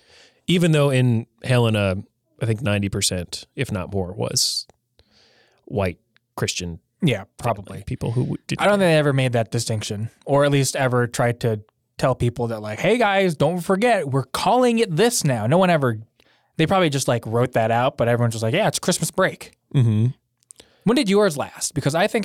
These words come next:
Speaker 2: ours was whatever, like, the week Christmas was, I feel like it was,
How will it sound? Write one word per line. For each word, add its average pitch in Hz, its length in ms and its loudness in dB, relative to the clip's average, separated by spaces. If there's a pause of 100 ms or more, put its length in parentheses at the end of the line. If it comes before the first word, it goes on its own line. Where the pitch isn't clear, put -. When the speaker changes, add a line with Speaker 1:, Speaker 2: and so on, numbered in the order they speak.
Speaker 2:
ours 170 400 2
was 127 320 2
whatever, 190 380 2
like, 139 260 0
the 127 80 2
week 120 460 0 (920)
Christmas 165 640 -2
was, 170 400 2
I 143 140 0
feel 180 280 2
like 160 220 2
it 147 100 -2
was, 113 480 -2